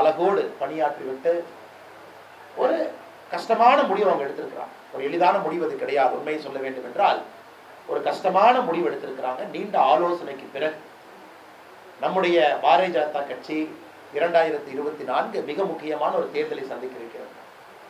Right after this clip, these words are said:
இந்த முக்கியமான தேர்தல்ல நானூறு பாராளுமன்ற உறுப்பினர்களை தாண்டி நம்முடைய பாரதிய ஜனதா கட்சி, தேசிய ஜனநாயக கூட்டணி இந்த முறை ஆட்சிக்கு வர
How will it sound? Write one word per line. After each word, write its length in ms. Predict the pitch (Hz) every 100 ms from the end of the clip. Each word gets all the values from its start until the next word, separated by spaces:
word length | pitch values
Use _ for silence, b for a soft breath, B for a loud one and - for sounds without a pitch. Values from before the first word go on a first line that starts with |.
| - - - - - - - -
இந்த 120 | 156 170
முக்கியமான 420 | 202 202 196 208 220 190
தேர்தல்ல 380 | 185 175 175 214 156
நானூறு 420 | 170 220 247 240 220
பாராளுமன்ற 540 | 175 185 185 175 170 165 151
உறுப்பினர்களை 500 | 165 165 156 147 135 -
தாண்டி 320 | 147 156 - - - - - - - - - - - -
நம்முடைய 280 | 165 220 220 170
பாரதிய 260 | 165 196 190
ஜனதா 260 | 165 160 151
கட்சி, 220 | 147 - 220
தேசிய 260 | 160 175 180 151
ஜனநாயக 360 | 139 147 147 -
கூட்டணி 240 | - 165 175
இந்த 120 | 135 135
முறை 140 | 190 -
ஆட்சிக்கு 300 | - - 131
வர 80 | 127